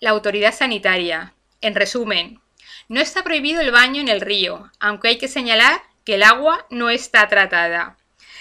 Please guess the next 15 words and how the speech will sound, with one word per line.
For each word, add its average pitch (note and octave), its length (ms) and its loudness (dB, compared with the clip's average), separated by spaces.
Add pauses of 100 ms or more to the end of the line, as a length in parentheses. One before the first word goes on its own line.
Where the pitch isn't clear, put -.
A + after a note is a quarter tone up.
(140)
Sí D#4 220 -2
que D#4 140 2
es - 140 -2
obligatorio A#3+ 720 -2
guardar G#3+ 480 2
las A#3+ 180 -2
distancias A3 540 -6
sociales A#3 480 -4
establecidas B3 840 -4
y A3 100 -12
todas D#4 340 -4
las C4+ 180 -8
medidas A3+ 480 -2
de G3 80 -6
higiene A3+ 720 -4